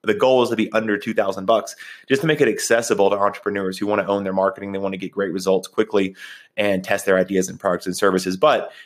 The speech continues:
if I wanna make ten thousand bucks a month, fifty thousand bucks a month, I need to sell either fifty one thousand dollar things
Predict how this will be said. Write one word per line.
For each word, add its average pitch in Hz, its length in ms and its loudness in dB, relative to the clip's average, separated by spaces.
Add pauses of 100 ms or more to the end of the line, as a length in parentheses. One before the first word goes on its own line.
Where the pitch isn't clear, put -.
(140)
if 110 100 -4
I 123 80 4
wanna 139 160 2
make 104 240 0
ten 110 180 -4
thousand 101 320 0
bucks 95 240 -6
a 107 40 -10
month, 143 240 2 (380)
fifty 113 340 -2
thousand 101 380 2
bucks 98 240 0
a 107 40 -6
month, 135 260 0 (420)
I 110 140 -2
need 113 160 -2
to 101 80 -4
sell 104 400 4
either 98 200 0
fifty 139 640 -2 (240)
one 117 360 0
thousand 117 420 2
dollar 104 280 4
things 107 540 -6